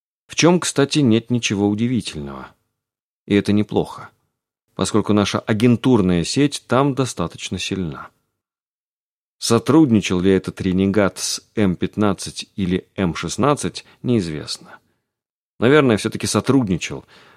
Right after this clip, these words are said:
раз оказался в Лондоне. А если учесть, что он там находится уже четыре года, он давно слил всё, что знал. Остаётся утешаться тем,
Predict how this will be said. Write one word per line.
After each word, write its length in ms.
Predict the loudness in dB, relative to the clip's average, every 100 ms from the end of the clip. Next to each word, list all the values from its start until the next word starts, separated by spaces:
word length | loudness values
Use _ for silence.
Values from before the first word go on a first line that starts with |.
| -8
раз 220 | -6 -4
оказался 440 | -2 0 0 -2
в 80 | 0
Лондоне. 500 | 0 0 -4 -16 -20 _ _ _ _ _ _ _ _ _ _
А 80 | -2
если 260 | -2 2 0
учесть, 520 | 2 2 0 -2 -16
что 220 | -14 0 0
он 100 | 2
там 160 | 0
находится 480 | -2 -2 -4 -2 -4
уже 160 | -4 -2
четыре 380 | -4 -4 -4
года, 400 | 2 4 4 2 -2 _ _ _ _ _ _ _ _ _ _ _ -2
он 260 | 4 4 6
давно 380 | 6 6 4
слил 320 | 2 2 2 2
всё, 280 | 0 -2
что 200 | -2 -2
знал. 420 | -4 -2 -4 -6 -16 -20 _ _ _ _ _ _ _ _ _
Остаётся 460 | -6 2 2 4 -2
утешаться 580 | 0 0 0 0 -4
тем, 400 | -8 0 2 2